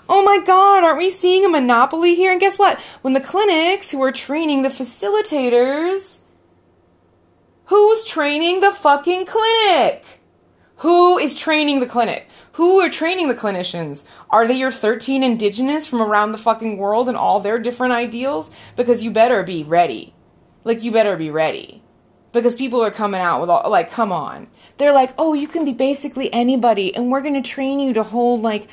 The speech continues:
medicine ceremony." Like, you're fucking crazy, right? Because this is it.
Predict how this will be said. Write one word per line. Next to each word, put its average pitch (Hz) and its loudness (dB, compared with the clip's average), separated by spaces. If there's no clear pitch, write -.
medicine 226 0
ceremony." 208 -2
Like, 196 -4
you're 240 -2
fucking 254 -2
crazy, 151 -6
right? 160 -4
Because 254 0
this 285 -2
is 269 -4
it. 180 -2